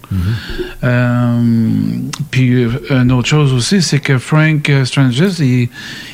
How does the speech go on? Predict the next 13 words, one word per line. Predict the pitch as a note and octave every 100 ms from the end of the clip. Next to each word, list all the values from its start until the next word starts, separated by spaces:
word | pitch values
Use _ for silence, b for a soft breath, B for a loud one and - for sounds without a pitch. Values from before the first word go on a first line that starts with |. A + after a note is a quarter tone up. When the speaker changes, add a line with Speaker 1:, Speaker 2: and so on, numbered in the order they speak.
| -
Speaker 2:
il | C3 A#2
prétend | C3+ B2+ D#3+ F3+ F3 D3
que, | C#3+
euh, | C3+ C3 B2 B2 B2 A#2+ A#2+ A#2+ A#2 A2+ A#2 -
Valiant | A#2+ C#3 C#3+ C#3 C3+
Thor | A#2+ D3 D#3+ F#3+ G#3 G3+ E3+ B B B B B
est, | B2 B2 B2 A#2+ A#2+ C3+ -
est, | C3+ B2+ B2+
été | C#3 D3
créé | - D3 C#3+
par | E3+ D3 C#3 C3+ C3 D3
Dieu, | B2+ A#2 B2 A#2+ C3+ A3 - B B B B B - -
donc | C#3 D3